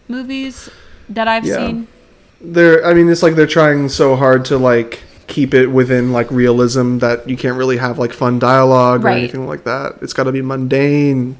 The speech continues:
Speaker 1: Right, right, yeah. And it's, like, it's kind of, they're kind of hard to follow also. I mean, I haven't seen that many.
Speaker 2: Yeah, sure.
Speaker 1: Um, but it's, yeah.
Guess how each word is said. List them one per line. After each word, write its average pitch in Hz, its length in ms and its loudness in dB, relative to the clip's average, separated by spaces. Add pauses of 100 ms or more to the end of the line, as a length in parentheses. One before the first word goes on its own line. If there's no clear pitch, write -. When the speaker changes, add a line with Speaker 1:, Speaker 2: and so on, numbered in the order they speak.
(140)
Speaker 1:
Right, - 360 -8
right, - 360 -12
yeah. - 320 -8
And 240 240 -4
it's, 220 80 -8
like, 226 200 -4
it's 220 140 -8
kind 254 200 -6
of, - 80 -14
they're 233 160 -6
kind 339 200 -2
of 480 60 -12
hard 202 220 -4
to 196 80 -10
follow 196 1600 -6 (140)
also. 240 520 -8 (220)
I - 40 -12
mean, 262 100 -4
I 339 60 2
haven't 392 240 -4
seen 220 220 -2
that 180 320 0
many. 208 440 -12
Speaker 2:
Yeah, 131 240 0
sure. 123 220 -4
Speaker 1:
Um, - 520 -4 (1000)
but 202 120 -6
it's, 190 220 -16
yeah. - 260 -12